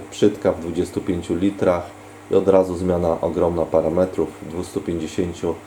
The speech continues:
myślę, że tak nie będzie, bo nawet w stu litrach wiem, że już nie jest, więc dwieście pięćdziesiąt będzie jak najbardziej. Oczywiście to wszystko jest na dnie stelażu. No, nigdzie bym wyżej nie dał, bo by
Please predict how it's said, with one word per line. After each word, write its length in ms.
myślę, 280
że 120
tak 160
nie 120
będzie, 320
bo 140
nawet 280
w 60
stu 180
litrach 380
wiem, 180
że 80
już 160
nie 180
jest, 280
więc 240
dwieście 260
pięćdziesiąt 440
będzie 240
jak 180
najbardziej. 640
Oczywiście 500
to 100
wszystko 500
jest 200
na 140
dnie 260
stelażu. 680
No, 140
nigdzie 280
bym 220
wyżej 260
nie 220
dał, 140
bo 120
by 180